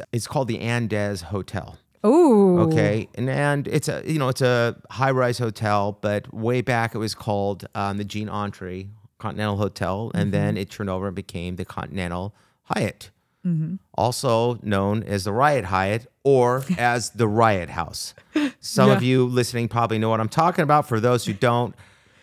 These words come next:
Speaker 1: you ever hear about bands that would destroy a hotel room and throw furniture out?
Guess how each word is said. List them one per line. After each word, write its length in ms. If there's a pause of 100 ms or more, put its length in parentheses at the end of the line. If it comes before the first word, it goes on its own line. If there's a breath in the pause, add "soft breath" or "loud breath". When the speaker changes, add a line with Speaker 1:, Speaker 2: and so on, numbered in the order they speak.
(140 soft breath)
Speaker 1:
you 140
ever 100
hear 140
about 400
bands 720
that 280
would 200
destroy 360
a 40
hotel 400
room 200
and 80
throw 180
furniture 420
out? 320